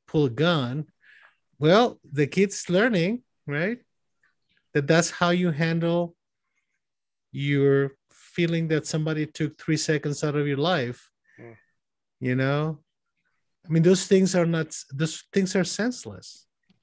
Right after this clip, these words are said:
Speaker 2: And, and those are the things that affect kids in the future. They see their, their relationships. They see two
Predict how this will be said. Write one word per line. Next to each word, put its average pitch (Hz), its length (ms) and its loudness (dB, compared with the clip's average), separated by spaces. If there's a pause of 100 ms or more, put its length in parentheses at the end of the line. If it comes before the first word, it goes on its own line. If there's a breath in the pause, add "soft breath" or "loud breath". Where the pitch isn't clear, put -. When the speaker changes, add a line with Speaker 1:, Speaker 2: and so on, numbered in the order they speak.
(260 loud breath)
Speaker 2:
And, 175 200 0
and 175 200 0
those 165 240 0
are 165 40 -4
the 151 120 2
things 151 260 0
that 131 100 -6
affect - 360 -6
kids 135 240 -4
in 131 80 -12
the 110 100 -12
future. 135 420 -4
They 120 120 -8
see 120 460 -10 (100)
their, 120 280 -8
their 135 140 -6
relationships. 127 760 -6
They 123 100 -12
see 127 200 -12
two 135 200 -14